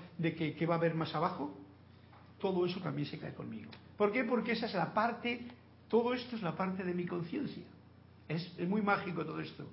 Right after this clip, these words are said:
es muy maravilloso, es muy sencillo por una parte, pero a la vez el, el intelecto no lo quiere comprender. Y por eso, pues, hay lo que hay. No, tú, para allá, o yo te salvo.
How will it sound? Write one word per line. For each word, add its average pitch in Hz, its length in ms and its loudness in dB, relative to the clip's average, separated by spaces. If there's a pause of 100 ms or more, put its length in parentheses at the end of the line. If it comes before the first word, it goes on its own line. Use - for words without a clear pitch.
(380)
es 170 100 4
muy 254 120 6
maravilloso, 202 760 6 (420)
es 170 120 0
muy 233 140 2
sencillo 226 640 2
por 170 120 2
una 170 160 2
parte, 151 340 0 (280)
pero 139 140 -2
a 135 40 -2
la 135 80 -2
vez 160 200 0 (280)
el, 160 400 -2
el 143 120 -2
intelecto 135 500 -6
no 147 100 -6
lo 127 120 -6
quiere 117 180 -10
comprender. - 440 -12 (1500)
Y 196 80 2
por 175 160 2
eso, 208 400 4 (320)
pues, - 300 -6 (180)
hay 165 120 4
lo 165 120 6
que 170 120 4
hay. - 140 2 (360)
No, 196 140 6
tú, 196 760 4 (180)
para 156 160 -4
allá, 175 220 0
o 175 80 2
yo 170 160 4
te 190 120 0
salvo. 180 580 0